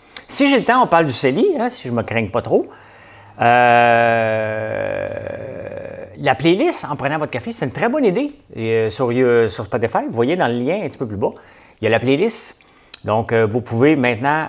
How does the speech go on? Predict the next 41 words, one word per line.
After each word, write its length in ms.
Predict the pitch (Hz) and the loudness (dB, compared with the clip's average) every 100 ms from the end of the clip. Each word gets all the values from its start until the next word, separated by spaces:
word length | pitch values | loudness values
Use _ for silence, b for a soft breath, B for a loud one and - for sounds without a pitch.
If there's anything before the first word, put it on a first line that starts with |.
| 110 | -8
euh, 520 | 107 104 104 101 98 - | -6 -4 -4 -6 -6 -2
toutes 140 | 214 | -2
les 80 | 196 | -2
chansons 240 | 147 160 | -4 -4
que 60 | 156 | -6
je 60 | |
vais 40 | 127 | -6
changer, 440 | 127 113 175 143 | -4 -2 -4 -6
chanter 300 | - 117 - | -4 -4 -4
le 60 | 165 | -6
matin, 220 | 101 175 | -6 -8
je 80 | 107 | -6
vais 80 | 101 | -4
les 160 | 101 | -4
mettre 240 | 104 139 - | -4 -6 -6
là-dedans. 240 | 90 101 - | -8 -8 -10
Donc, 140 | - 95 | -10 -6
vous 80 | |
allez 140 | 95 95 | -6 -6
pouvoir, 420 | 107 110 113 98 | -2 0 0 -2
euh, 100 | 90 - | -6 -8
écouter 280 | 131 160 | -6 -4
ça 240 | - 156 160 - B B B | -4 -6 -10 -16 B B B
en 220 | 196 233 | 0 2
rafale. 720 | 180 147 143 175 151 113 95 - B B B B B B B - | 2 4 2 4 2 0 -2 -6 B B B B B B B 2
Euh, 920 | 131 139 131 131 127 127 123 123 123 | 6 6 8 8 6 6 6 6 4
j'ai 220 | 104 120 | 2 -2
récupéré 1300 | 113 196 - - 147 143 131 123 175 226 233 226 214 185 | -2 -6 -8 -6 0 2 2 -2 -2 -2 -2 -2 -4 -4
mes, 640 | 107 104 - - - - | -6 -6 -8 -10 -12 -4
ah, 160 | 208 202 | 0 2
j'ai 120 | 156 | 2
réc-, 280 | 202 - - | 0 -4 -10
ce 140 | - | -4
matin, 240 | 127 - 208 | -4 -4 -8
j'ai 120 | 110 | -8
fait 120 | 117 | -8
du 140 | 95 95 | -8 -8
day 100 | 95 | -8
trading 380 | 101 98 107 | -8 -8 -8
comme 160 | 95 107 | -8 -6
d'habitude. 520 | 95 95 156 220 202 | -6 -4 0 0 0